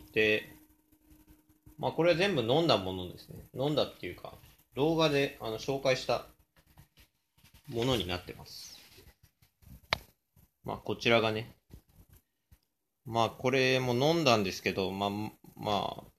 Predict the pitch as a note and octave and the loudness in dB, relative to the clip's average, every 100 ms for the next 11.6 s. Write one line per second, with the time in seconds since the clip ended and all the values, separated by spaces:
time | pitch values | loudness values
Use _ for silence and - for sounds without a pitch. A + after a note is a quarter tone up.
0 | _ - - D3 C#3 B2 - D#3+ C3 G2+ | _ -6 2 2 4 0 2 4 4 2
1 | F#2+ F#2 - B2+ C#3+ C#3 C3+ A2+ - - | 0 0 0 2 2 0 2 0 0 -12
2 | - - - - - - - - C3 C3 | -18 -16 -2 2 2 -2 -20 0 0 2
3 | C3 B2+ B2+ A#2+ A#2+ A#2+ A#2 - - - | 2 2 4 0 0 -2 -4 -10 -20 -20
4 | _ _ - _ _ - _ _ _ _ | _ _ -20 _ _ -20 _ _ _ _
5 | _ _ _ _ _ _ _ _ _ _ | _ _ _ _ _ _ _ _ _ _
6 | _ _ _ _ _ _ C#3 C#3+ C3+ B2+ | _ _ _ _ _ _ 2 6 8 6
7 | B2 A#2 - - - _ - - - - | 6 0 -2 -8 -16 _ 4 4 0 -14
8 | _ _ - - - - _ _ _ _ | _ _ 2 2 2 -12 _ _ _ _
9 | _ _ _ - - - - - _ _ | _ _ _ -6 0 -2 -2 -18 _ _
10 | _ _ _ _ _ _ _ _ _ _ | _ _ _ _ _ _ _ _ _ _
11 | _ A2+ G#2+ G#2+ - | _ -8 -6 -6 -6